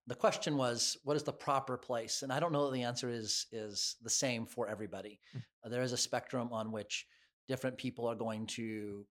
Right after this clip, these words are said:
Speaker 1: prioritize exercise and healthiness, but it does come back to what is your motivation and how does that fit into the overall calling that God has given to you?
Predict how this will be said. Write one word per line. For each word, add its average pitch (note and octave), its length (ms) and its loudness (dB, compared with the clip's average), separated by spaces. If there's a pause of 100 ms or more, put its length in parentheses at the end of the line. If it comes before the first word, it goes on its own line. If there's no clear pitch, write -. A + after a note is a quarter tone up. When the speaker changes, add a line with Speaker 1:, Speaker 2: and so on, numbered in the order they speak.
Speaker 1:
prioritize G#2 920 -2 (160)
exercise G2 880 -4 (180)
and G2 140 -8
healthiness, G#2+ 720 -6 (480)
but G2 180 -8 (460)
it A2+ 80 -10
does D3 160 2
come A#2+ 200 -4
back G#2 300 -4
to G#2+ 480 -6
what B2 200 0
is C3+ 140 0
your C3+ 80 0
motivation A2 600 -2
and G#2 100 -6
how A#2+ 120 -4
does B2 140 -2
that - 260 -6
fit A2 200 -4
into A2+ 280 -8
the G2+ 120 -10
overall G#2 360 -4
calling A2 460 -4
that G#2+ 120 -10
God G2+ 160 -6
has G2 140 -8
given A2 320 -6
to - 160 -4
you? A2 280 -2